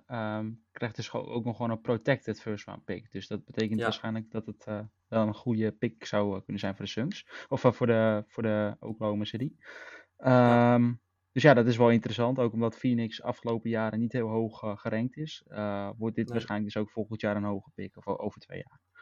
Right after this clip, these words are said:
Speaker 1: Ehm, dus ja, wel interessant. En,
Speaker 2: Ja, ja,
Speaker 1: ehm,
Speaker 2: ja.
Speaker 1: ja, dat was meteen wel, eh, wel een mooie, mooie opening.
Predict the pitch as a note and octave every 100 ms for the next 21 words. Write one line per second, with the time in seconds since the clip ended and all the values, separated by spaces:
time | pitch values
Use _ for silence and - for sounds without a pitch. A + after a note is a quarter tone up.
0 | - - - _ - A2 G#2+ G#2+ G#2+ G#2+
1 | G#2 G#2 - _ _ _ _ - C#3+ B2
2 | B2+ C3 B2 C3 G#3+ - _ _ _ _
3 | _ C#3 C#3 C#3 B2 A#2 A2+ G#2+ G#2+ G#2+
4 | _ _ _ _ - C#3 A2 G#2 A2+ A#2
5 | A#2+ C3 C3+ C#3 C3+ C3 D3 D3+ D3+ D#3+
6 | D3 C#3+ D3+ D3 C#3+ C3+ A2 G2